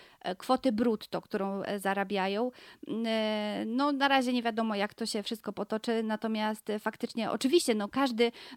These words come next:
m, w każdym zawodzie, nie, nawet nam, dziennikarzom doskwiera to, że musimy siedzieć w domu, że nie możemy, e, pojechać zrobić wywiadu.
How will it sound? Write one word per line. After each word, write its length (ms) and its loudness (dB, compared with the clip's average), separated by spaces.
m, 180 -2
w 60 -16
każdym 320 4
zawodzie, 440 2
nie, 120 4
nawet 540 2
nam, 280 6
dziennikarzom 540 2
doskwiera 420 -2
to, 120 -2
że 100 0
musimy 300 -2
siedzieć 340 -2
w 60 -6
domu, 280 2
że 120 -2
nie 100 0
możemy, 360 2
e, 300 0
pojechać 480 -2
zrobić 320 -2
wywiadu. 480 2